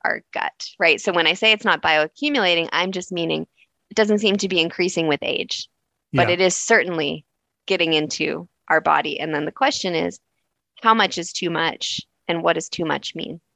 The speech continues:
Speaker 1: You know, like, what are the effects? And so for human health, we're in the very beginning of that frontier. Whereas
Speaker 2: Yeah.
Speaker 1: for ecosystems, I think we're starting to get a better understanding of what is that threshold and,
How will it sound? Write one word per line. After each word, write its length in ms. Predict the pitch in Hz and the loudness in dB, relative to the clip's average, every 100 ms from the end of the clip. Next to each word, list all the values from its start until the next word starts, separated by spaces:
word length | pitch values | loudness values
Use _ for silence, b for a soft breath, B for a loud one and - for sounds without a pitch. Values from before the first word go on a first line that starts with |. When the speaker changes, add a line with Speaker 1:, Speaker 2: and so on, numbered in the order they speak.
| _ | _
Speaker 1:
You 120 | 170 | -2
know, 120 | 160 | 2
like, 160 | 160 160 | 2 2
what 220 | 165 165 | 4 4
are 200 | 156 151 | 6 4
the 120 | 156 143 | 2 -6
effects? 420 | - 135 - 160 | -4 -4 -4 -8
And 100 | 165 | -2
so 100 | 160 | -2
for 140 | 170 | -2
human 320 | 170 240 247 | 0 2 2
health, 240 | 196 151 147 _ _ _ - | 4 2 0 _ _ _ -4
we're 180 | 180 175 | 4 4
in 140 | 160 | 6
the 80 | 156 | 2
very 260 | 156 147 | 2 0
beginning 540 | 147 139 139 143 165 185 | 0 -2 -2 0 0 0
of 80 | 185 | 2
that 240 | 175 - | 0 0
frontier. 480 | 202 196 220 220 247 - _ _ | -2 -2 -2 -4 -4 -10 _ _
Whereas 280 | 180 170 117 | 2 4 4
Speaker 2:
Yeah. 40 | |
Speaker 1:
for 100 | 175 | 0
ecosystems, 720 | 151 190 196 185 170 - 160 160 | -2 0 2 2 0 -2 -2 -2
I 100 | 165 | -2
think 220 | 156 151 | -4 -2
we're 120 | 156 | -4
starting 360 | - 151 151 151 | 0 -2 -2 -6
to 100 | 160 | -4
get 160 | 147 | -4
a 40 | 143 | -2
better 300 | 143 147 139 | -2 0 -2
understanding 640 | 156 151 - 160 151 151 | -4 -8 -6 -4 -2 -2
of 220 | 139 139 - _ _ _ _ _ | 0 -2 -6 _ _ _ _ _
what 180 | 190 156 | -2 0
is 160 | 151 | 0
that 220 | 156 143 - | 2 0 0
threshold 640 | 147 143 - 147 135 139 | -6 -6 -8 -4 -4 -4
and, 260 | 143 147 | -6 -6